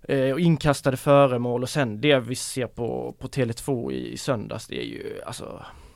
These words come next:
hur man liksom kan <laughs> ta beslutet att ta, eh, den här, en bengalisk eld och bara sula in i en folkmassa. Det är, det är riktigt sjukt alltså. Men upplever du att ni, att, att det finns den klicken hos er, att den också växer liksom?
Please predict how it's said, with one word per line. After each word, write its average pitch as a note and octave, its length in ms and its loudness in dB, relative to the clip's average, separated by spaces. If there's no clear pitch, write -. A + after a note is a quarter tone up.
hur D#3+ 120 2
man D#3 160 6
liksom D#3 220 -2
kan D3+ 260 0
<laughs> - 40 -4
ta E3 300 6
beslutet D3 680 -2
att C#3 180 -2
ta, C3 340 6
eh, C3 160 -2
den D#3 140 2
här, C#3+ 240 6
en - 180 -4
bengalisk C#3+ 600 4
eld C3 240 2
och C3+ 60 -4
bara D3 100 4
sula D#3 520 0
in C#3 160 -2
i B2 40 -4
en - 60 -8
folkmassa. - 600 -2
Det - 260 -2
är, E2 180 0
det C#3+ 180 2
är C#3 40 4
riktigt - 360 -4
sjukt - 340 -6
alltså. - 220 -6
Men D#3+ 160 2
upplever E3 420 4
du D#3 180 6
att D#3 120 2
ni, B2+ 500 2
att, - 480 -6
att - 160 -2
det E3+ 80 0
finns C#3 360 0
den C3+ 180 4
klicken F3 400 0
hos D3+ 160 0
er, B2+ 140 0
att C3 160 -2
den C3+ 240 4
också F3+ 240 -2
växer - 460 -6
liksom? - 260 -16